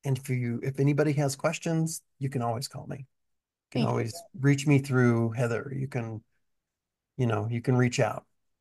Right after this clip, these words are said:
Speaker 1: Um, okay, so non-integrated, uh, spotlight fixtures. And these are typically ones that go into the track on the ceiling.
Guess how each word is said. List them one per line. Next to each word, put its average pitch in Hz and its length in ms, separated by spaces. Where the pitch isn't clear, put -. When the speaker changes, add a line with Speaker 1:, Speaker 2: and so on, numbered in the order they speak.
Speaker 1:
Um, 151 280
okay, 196 260
so 165 360
non-integrated, 147 1300
uh, 135 400
spotlight 151 1120
fixtures. 139 640
And 151 180
these 196 220
are 180 80
typically 262 560
ones 180 280
that 160 80
go 147 180
into 143 240
the 139 100
track 123 400
on 120 160
the 117 80
ceiling. - 400